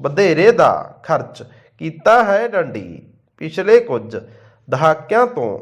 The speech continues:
ਦੇਸ਼ ਦੀ ਇਹ ਨੀਤੀ ਜ਼ਰੂਰ ਰਹੀ ਹੈ ਕਿ ਹਥਿਆਰਾਂ ਦੇ ਖੇਤਰ ਵਿੱਚ ਵੱਧ ਤੋਂ ਵੱਧ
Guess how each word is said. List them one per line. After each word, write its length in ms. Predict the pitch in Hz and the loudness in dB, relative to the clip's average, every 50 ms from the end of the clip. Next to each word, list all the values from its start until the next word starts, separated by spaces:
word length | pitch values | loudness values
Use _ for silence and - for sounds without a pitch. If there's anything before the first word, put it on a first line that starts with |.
| - - _ _ - | -14 -20 _ _ -20
ਦੇਸ਼ 500 | 131 127 123 143 151 160 175 170 - 262 | -20 -10 -6 -4 -2 -2 -2 -2 -4 -8
ਦੀ 420 | 202 160 135 107 90 - - - - _ _ _ - | -6 -6 -8 -8 -10 -12 -16 -20 -20 _ _ _ -2
ਇਹ 220 | 160 170 208 247 | 2 4 4 4
ਨੀਤੀ 640 | 226 196 156 139 147 - - 117 98 82 - - _ _ 113 | 4 0 -4 -6 -8 -12 -12 -12 -12 -12 -16 -20 _ _ -14
ਜ਼ਰੂਰ 500 | 113 117 107 107 110 117 113 98 113 - - - - _ _ _ _ _ | -12 -10 -8 -8 -6 -6 -6 -8 -8 -12 -18 -20 -20 _ _ _ _ _
ਰਹੀ 440 | - 143 151 160 170 202 220 233 233 | 4 4 6 6 4 2 0 2 4
ਹੈ 160 | 226 233 233 | 4 4 4
ਕਿ 500 | 233 233 - 120 113 117 107 98 - - - - _ _ _ _ _ - | 2 -2 -6 -6 -6 -6 -6 -8 -10 -14 -20 -20 _ _ _ _ _ -4
ਹਥਿਆਰਾਂ 580 | 139 143 165 170 170 160 160 165 180 214 254 240 | -4 -2 2 2 4 4 6 4 4 4 2 2
ਦੇ 300 | 202 147 113 104 - - - _ _ _ | -2 -6 -10 -12 -14 -16 -20 _ _ _
ਖੇਤਰ 460 | _ - 165 160 165 - - 240 240 | _ -8 -8 -8 -8 -4 2 2 2
ਵਿੱਚ 480 | 214 170 120 - - - - - - - - - _ _ _ _ _ - | 4 2 -2 -2 -6 -12 -14 -14 -16 -16 -20 -20 _ _ _ _ _ -2
ਵੱਧ 300 | 127 143 151 160 160 - | 2 2 2 2 2 4
ਤੋਂ 140 | - 240 233 | 4 6 6
ਵੱਧ 320 | 190 151 120 110 - - | 6 4 0 -2 -2 -4